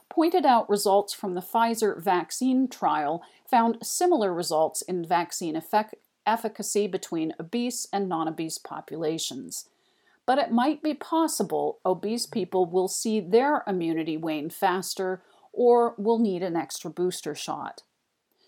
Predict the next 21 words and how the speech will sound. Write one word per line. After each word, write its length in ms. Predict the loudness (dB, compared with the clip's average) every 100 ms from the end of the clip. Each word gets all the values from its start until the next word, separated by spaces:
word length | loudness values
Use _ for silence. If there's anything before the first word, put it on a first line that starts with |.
| _ _ -2
Obese 360 | 8 8 8
individuals 720 | 4 4 4 2 2 0 -2
have 180 | -2 -2
a 40 | 0
dysregulated 920 | -2 0 2 2 4 2 2 2 0
immune 360 | 0 2 0
response. 720 | 0 -4 -4 -4 -6 -10 -12 -14 _ _ -2
In 180 | 2 4
that 320 | 4 2 -2
sense, 560 | 4 6 6 2 -2 -4
one 340 | 0 2 4
would 180 | 4 2
think 300 | -6 -6 -8
that 180 | -10 -8
covid 420 | 4 4 6 2
nineteen 600 | 2 0 -4 -2 2 4
vaccines 720 | 2 0 -4 -6 -4 -6 -4
may 300 | -2 0 -2
have 420 | -4 -4 -4 -6 -6
less 400 | -2 -2 -2 -6 -4
efficacy, 720 | -4 -6 -8 -8 -8 -10